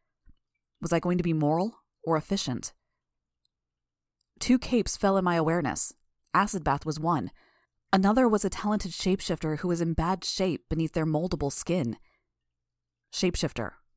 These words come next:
I made the call. One expendable asset. At my bidding, he strode forward through the portal. The clairvoyant received a Tinker device and dropped it through a portal. The shapeshifter caught it. Scion pressed the attack,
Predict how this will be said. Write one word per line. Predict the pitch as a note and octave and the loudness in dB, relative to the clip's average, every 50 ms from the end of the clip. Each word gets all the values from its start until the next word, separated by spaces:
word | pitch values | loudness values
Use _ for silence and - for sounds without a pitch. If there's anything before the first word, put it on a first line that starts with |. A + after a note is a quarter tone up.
| _ _ | _ _
I | - C#3 C3+ | -6 -4 -2
made | C#3 C3+ - | -2 -2 -4
the | - | -6
call. | - - E3+ D#3+ A#2+ A2 - - _ _ _ _ _ _ _ _ _ _ _ _ _ _ _ | -4 -2 -2 -2 -2 -4 -8 -14 _ _ _ _ _ _ _ _ _ _ _ _ _ _ _
One | - D#3 E3 E3+ F3 - | 2 4 4 4 4 2
expendable | - - - - - - E3 F3 F3 D3 D3 C#3 - | -2 -4 -4 -2 0 0 2 2 2 2 0 0 2
asset. | D3 D#3 D#3+ E3 - - A#2 - - - - _ _ _ _ _ _ _ _ _ _ _ _ _ | 0 0 -2 -2 -2 -2 -4 -4 -6 -10 -16 _ _ _ _ _ _ _ _ _ _ _ _ _
At | - F3 - | 0 0 2
my | F3+ F3 E3+ | 2 0 0
bidding, | E3 F#3+ G3+ G#3+ F3+ D#3 D3+ | 2 2 2 2 2 0 0
he | D#3 F3 F#3+ E3+ | -2 -2 -2 -2
strode | - - F#3+ F#3+ G#3+ G3+ | -2 0 0 0 0 0
forward | - - G#3 G#3 G#3 F3+ D3+ - | 0 0 2 2 2 2 0 0
through | - D#3+ | -4 -4
the | D#3+ | -6
portal. | D3+ - - F3 F3+ C#3+ A#2+ - - _ _ _ _ _ _ _ _ _ _ _ _ - - | -4 -2 -2 0 2 2 0 -2 -4 _ _ _ _ _ _ _ _ _ _ _ _ -6 -4
The | F#3 | 0
clairvoyant | - - G3 F#3 E3+ F#3 G3+ A#3+ C4 A#3+ - | 4 6 6 6 6 6 6 6 4 4 2
received | G3+ - - - A3 G#3 F3+ - | 0 0 2 2 0 0 2 0
a | - | -2
Tinker | - - G3+ G3 - | 0 0 0 0 0
device | F3 E3+ D#3 F3+ F3+ F3 D#3 - | 0 2 4 4 4 4 4 2
and | - D#3 D#3+ | 2 0 2
dropped | D3+ D#3+ D#3+ F#3+ - - D#3+ | 2 2 2 0 0 0 -2
it | - - | -2 -2
through | - D#3+ D#3 | 0 -2 -2
a | D3 | 0
portal. | - E3+ E3+ D#3 A2 - - _ _ _ _ _ _ _ _ | 0 -2 -2 -2 -4 -6 -10 _ _ _ _ _ _ _ _
The | - D#3+ | -4 -2
shapeshifter | - - F3+ F#3 - - D3 - C#3+ | 0 0 0 0 -2 -4 -4 -4 -6
caught | - - - E3+ F3 | -6 -2 -2 0 0
it. | C3+ G#2+ - - - _ _ _ _ _ _ _ _ _ _ _ _ _ _ _ _ _ _ | 0 0 -2 -8 -16 _ _ _ _ _ _ _ _ _ _ _ _ _ _ _ _ _ _
Scion | - - - G3+ A3 B3 C4 A#3 | -6 0 0 2 4 4 2 0
pressed | - - G#3 A3 G#3+ - | 2 2 2 2 2 2
the | - E3+ | 0 -2
attack, | D#3+ - - F#3+ F#3 C3+ - - | -2 -2 -2 0 0 0 0 -2